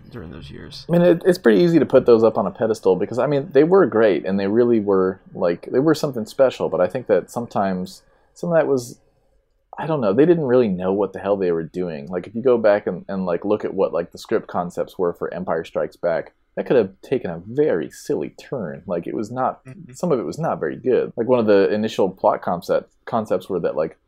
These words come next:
Speaker 2: Han Solo was gonna go and try and find his uncle, who's, like, a Senate Republic senator or whatever the frick, and, like, goofy, like, disco space karate and stuff. Insane stuff. And then you have the, the
Speaker 1: Hold
Speaker 2: no-
Speaker 1: on, I thought we just agreed that, like,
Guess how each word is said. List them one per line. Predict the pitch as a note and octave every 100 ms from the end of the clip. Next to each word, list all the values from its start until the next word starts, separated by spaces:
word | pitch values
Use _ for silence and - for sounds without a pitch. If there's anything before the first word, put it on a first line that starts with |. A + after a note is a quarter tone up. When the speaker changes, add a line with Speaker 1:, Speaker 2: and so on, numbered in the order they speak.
| _ _ _ _ -
Speaker 2:
Han | G#2+
Solo | - G#2+ G2+ F#2+
was | F#2
gonna | G#2+ F#2+
go | F#2+ G2
and | F2+ F#2 _
try | - B2 G2+
and | F#2+
find | G2+ G2
his | F2 -
uncle, | A2 A2 F2+
who's, | F#2 F#2+
like, | F#2+
a | E2+
Senate | - G#2+ D2
Republic | D2+ G#2+ G#2 F2 - _
senator | - - G#2+ F2 D#2+
or | D2+
whatever | E2 F2+ D#2+ C#2+ D#2+ _
the | -
frick, | - F2+ E2+ - -
and, | G#2+ G2+ F#2 F#2+
like, | F#2 - - _ - - - -
goofy, | A#2+ A#2+ B2 A2+
like, | G#2 F2 - G2
disco | A2 - G#2+ G2
space | - - _ _ A2 G2+ G#2+ - - - G#2+ G#2+ _ E3+
karate | - A#2 A2 A2 A#2+ B2+ B2+
and | B2
stuff. | - C#3 C3 -
Insane | E3+ E3 - F3+ C3
stuff. | - E3+ G#2 D#2+ _ _ _ _
And | - C#3
then | D#3
you | C#3
have | C#3 B2+
the, | G2+
the | F#2 G#2+
Speaker 1:
Hold |
Speaker 2:
no- | A2
Speaker 1:
on, | C#3 C3
I | F#3
thought | G3
we | F#3
just | E3 -
agreed | C#3 B2+ C#3+ A#2+
that, | E2+
like, | A2+ G#2+